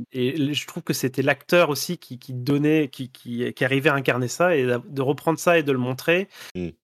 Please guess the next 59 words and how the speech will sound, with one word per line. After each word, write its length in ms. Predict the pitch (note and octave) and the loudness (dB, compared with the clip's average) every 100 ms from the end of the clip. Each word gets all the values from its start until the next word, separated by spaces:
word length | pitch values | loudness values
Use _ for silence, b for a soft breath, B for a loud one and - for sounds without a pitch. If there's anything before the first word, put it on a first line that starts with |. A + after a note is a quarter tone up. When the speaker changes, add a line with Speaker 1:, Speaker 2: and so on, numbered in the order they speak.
| - | -8
Speaker 1:
Euh, 420 | B2 A#2+ A#2+ B2+ C3+ | -6 -4 -6 -6 -4
nous, 260 | C#3+ F#3+ | 2 6
on, 140 | F3+ D3+ | 6 4
on, 240 | F3+ D#3 | 0 -2
on 140 | D#3+ C#3 | 0 0
a 80 | C3 | 0
tout 140 | F#3 | 2
un 80 | F3 | 4
bagage 340 | D#3+ E3+ F3+ | 6 6 6
d'imaginaire, 580 | C#3+ D#3+ D#3 D3 D#3+ F3 | 4 4 4 4 4 4
en 60 | D3 | 4
fait, 360 | F3 F3+ F#3 D3+ | 4 2 2 -6
euh, 320 | C3+ C3 C3 | -4 -2 -4
qui, 400 | B2+ C3+ C3+ C3 | -8 -10 -4 -2
euh, 340 | A#2+ A#2+ A#2 A#2+ _ | -2 -4 -6 -10 _
qui 140 | - | -8
s'applique 500 | - B2 D#3+ - - | -6 -4 -6 -8 -10
tout 100 | D#3+ | -8
de 60 | - | -4
suite, 220 | F3 - | -6 -4
quoi, 160 | B2+ | -8
en 80 | G#2+ | -8
fait. 280 | D#3 A#2 - - | -8 -10 -12 -14
Euh, 140 | - | -6
Speaker 2:
D'accord, 360 | F#2 F2+ G#2 D#2 | -4 -4 -4 -6
ouais. 140 | D#2 D2 - | -8 -18 -16
Speaker 1:
c'est 280 | - - F#3+ | -8 0 2
vraiment, 420 | D3+ D#3 E3+ G3 | 4 2 4 4
et 100 | D3+ | 4
là, 120 | F3 | 4
on, 280 | C#3+ C3 C3+ | 2 0 -4
on, 60 | C3 B B C#3 | -8 B B -6
on 80 | |
connaît 300 | C3 F#3 G3 | 2 4 6
le 80 | F#3+ | 4
danger. 600 | D#3 D#3 C#3 E3 F#3+ G#3 | 2 0 2 2 4 4
On, 240 | F3 C#3+ C3+ | 2 0 -2
quand, 220 | C#3+ C#3+ | -6 -6
quand 260 | D3 C#3+ C3 | -4 -4 0
Kate 320 | E3+ E3+ C#3 | 0 0 -2
va 80 | C3 | -6
se 100 | - | -4
retrouver 260 | C3 C#3+ C3 | -6 -4 -2
face 220 | B2+ C3+ | -2 -2
à 40 | |
lui, 220 | C3 D#3 F#3 | -4 -4 -8
c'est 420 | - A#2+ A#2 A2+ B B B B _ _ _ - | -6 -4 -4 -8 B B B B _ _ _ -4
vraiment, 400 | B2+ D#3+ F#3+ D3+ | 0 4 4 4
euh, 60 | |
j'avais 220 | A#2+ A2+ A#2 | 2 -2 -4
l'impression 320 | A#2 A#2+ E3 | -6 -6 -6
qu'il 260 | C3 A2+ | -4 -4
l'a 160 | G#2+ G#2+ | -4 -8
cassé 260 | - A#2 C3 | -6 -4 -2
en 120 | D3+ | 0
deux, 160 | F#3+ E3+ | 0 0
quoi. 260 | C3 A2 | -2 -4
Et 100 | G#2+ | -2
Speaker 2:
Ouais. 140 | G#2 | -2